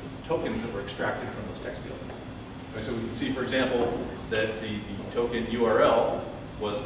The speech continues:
the most prevalent token, which is not too surprising, at seven hundred sixteen occurrences, um, you know, followed by, say, recipe with three hundred twenty-eight, et cetera. All right? Now I'm gonna go ahead and just do this one-click model again,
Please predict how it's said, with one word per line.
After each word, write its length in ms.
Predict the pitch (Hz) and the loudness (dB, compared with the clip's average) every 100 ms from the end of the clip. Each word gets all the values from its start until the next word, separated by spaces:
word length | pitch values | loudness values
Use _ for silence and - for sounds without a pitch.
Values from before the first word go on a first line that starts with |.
| - | -4
the 80 | 107 | 0
most 260 | 139 - | 2 2
prevalent 320 | - 151 - - | 2 0 0 -2
token, 180 | - - | -4 -6
which 380 | - - - | -8 -8 -10
is 100 | - | -8
not 160 | - - | -8 -6
too 80 | - | -6
surprising, 340 | - - - | -2 0 0
at 220 | - - | -2 -4
seven 180 | - - | -4 -4
hundred 200 | - - | -4 -4
sixteen 260 | - - 110 95 | -6 -6 -4 -6
occurrences, 460 | - 123 135 143 135 - - - 107 - - | -4 -4 -4 -4 -6 -8 -10 -8 -8 -8 -8
um, 180 | 92 92 92 | -6 -6 -6
you 60 | - | -6
know, 60 | - | -2
followed 260 | 110 101 | 0 2
by, 300 | 98 92 90 | 2 2 2
say, 160 | - 107 98 | -2 -4 -4
recipe 380 | 104 101 - 104 | -4 -4 -6 -6
with 80 | 98 - | -6 -6
three 80 | 101 | -6
hundred 200 | 95 - | -6 -6
twenty-eight, 360 | 98 107 117 - | -6 -2 -2 -2
et 60 | |
cetera. 180 | - - - - - - - - - - - | -4 -6 -6 -10 -10 -10 -10 -10 -10 -10 -4
All 60 | |
right? 120 | - - - - - - - - - - - - - - - - - - - - - - - - - - - - - - - - - - - - - - - - - - - - - - | -2 -2 -6 -8 -10 -12 -10 -10 -10 -10 -10 -10 -10 -10 -10 -10 -10 -10 -12 -12 -12 -10 -10 -10 -10 -10 -10 -10 -10 -10 -10 -10 -10 -12 -12 -12 -12 -10 -10 -10 -12 -12 -10 -10 -10 -6
Now 140 | 117 120 | -2 0
I'm 80 | |
gonna 100 | 139 | 2
go 60 | 139 | 2
ahead 160 | 135 135 | 2 0
and 40 | |
just 120 | 123 | -2
do 80 | 123 | -2
this 140 | 113 | -2
one-click 440 | 110 113 107 104 - | -2 -4 -4 -6 -4
model 260 | 101 98 | -2 -2
again, 280 | 92 101 117 | -2 -2 -4